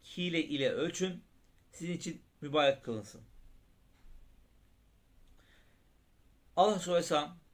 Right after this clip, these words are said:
Medine'de devleti kurarken tek bir ölçü birimi yoktu.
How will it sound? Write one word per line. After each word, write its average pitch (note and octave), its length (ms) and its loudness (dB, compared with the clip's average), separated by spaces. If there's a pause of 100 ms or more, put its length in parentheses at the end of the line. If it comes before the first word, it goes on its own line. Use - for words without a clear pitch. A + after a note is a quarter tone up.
(720)
Medine'de C#3 540 0
devleti D#3 320 -2
kurarken C#3+ 480 -4 (840)
tek F#3+ 260 -2
bir D3+ 240 -4
ölçü D#3 340 -2
birimi A2 240 -8
yoktu. F3 440 -2